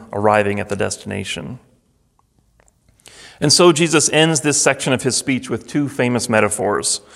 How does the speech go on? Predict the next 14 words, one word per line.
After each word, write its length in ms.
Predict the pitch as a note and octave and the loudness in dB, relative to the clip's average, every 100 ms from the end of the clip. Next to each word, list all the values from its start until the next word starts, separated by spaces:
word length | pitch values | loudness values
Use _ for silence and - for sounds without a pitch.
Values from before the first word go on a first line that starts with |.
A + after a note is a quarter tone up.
| - - _ | -20 -20 _
calling 400 | - C#3+ D3 C#3 | 2 4 4 0
his 180 | B2+ - | -2 0
followers 540 | C3+ A#2+ B2 A#2+ A2+ | 4 4 4 2 -2
to 120 | - | -6
the 200 | A#2 A2+ | -4 -2
day-to-day 560 | A2 A#2+ C3 A#2+ A#2 A#2+ | 0 0 0 -2 -2 -2
integrity 680 | C3 A2+ - B2+ A#2 G#2 G2+ | -4 -6 -2 -2 0 -4 -2
of 200 | G#2 G2 - - _ | -2 -4 -14 -20 _
living 560 | A2+ C3+ A#2+ G2+ G2 G2+ - - - | 0 2 2 -2 -4 -12 -18 -20 -10
as 220 | - A#2 | -2 0
the 80 | A2 | 0
people 320 | - B2+ A#2+ | 0 0 2
of 140 | A2 F#2 | 0 2
God 440 | A2 G2+ F#2+ G#2 | 4 4 2 -6